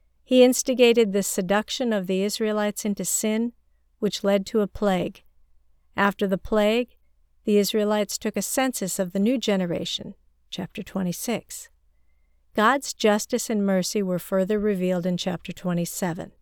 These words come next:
Chapters twenty-eight and twenty-nine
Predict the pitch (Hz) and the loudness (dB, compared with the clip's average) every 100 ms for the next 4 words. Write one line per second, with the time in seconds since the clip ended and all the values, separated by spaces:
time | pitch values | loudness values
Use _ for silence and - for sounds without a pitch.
0 | _ _ _ _ _ _ _ _ _ - | _ _ _ _ _ _ _ _ _ 0
1 | 220 202 190 - - 208 196 196 202 208 | 0 2 -2 -4 -2 0 2 0 -2 -6
2 | - 190 180 180 262 214 196 | -2 0 2 2 2 2 0